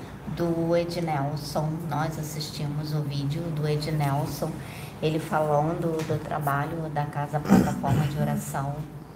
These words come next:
Então, ou seja, é, pelo que eu entendi, ele tá acompanhando, né, o nosso trabalho. Já há um tempinho que eu, através do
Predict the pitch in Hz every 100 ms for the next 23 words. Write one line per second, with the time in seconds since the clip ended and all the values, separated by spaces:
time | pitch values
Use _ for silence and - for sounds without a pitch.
0 | - - - - - 143 143 151 156 151
1 | 151 151 - 160 147 139 143 135 - -
2 | 147 143 139 139 139 139 151 147 147 143
3 | 143 135 143 - 147 156 143 135 139 180
4 | 185 156 143 151 180 156 143 139 139 -
5 | 143 135 135 135 160 165 147 - - -
6 | - 131 139 143 147 147 151 147 147 147
7 | 165 - 156 147 147 147 143 143 143 147
8 | 147